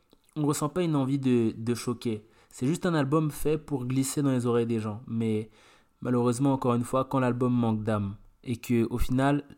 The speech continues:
l'univers le plus exporté, sans surprise, c'est celui du côté le plus vendeur, c'est-à-dire Drake.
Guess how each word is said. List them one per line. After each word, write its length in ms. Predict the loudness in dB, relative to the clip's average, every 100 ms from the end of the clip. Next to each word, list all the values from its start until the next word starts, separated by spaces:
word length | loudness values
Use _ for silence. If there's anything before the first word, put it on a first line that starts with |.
| _
l'univers 360 | -2 2 4 4
le 140 | 2
plus 140 | 2 0
exporté, 500 | 0 0 0 2 -2
sans 160 | -2
surprise, 560 | -6 -6 -2 0 0 -4 _ -20 -20 _
c'est 200 | -4 -2
celui 560 | 2 0 0 -4 -8 -12
du 160 | -6 0
côté 260 | 0 2
le 120 | 0
plus 120 | 2 0
vendeur, 340 | 2 2 -2
c'est-à-dire 360 | -2 -2 0 0
Drake. 400 | 0 -2 -6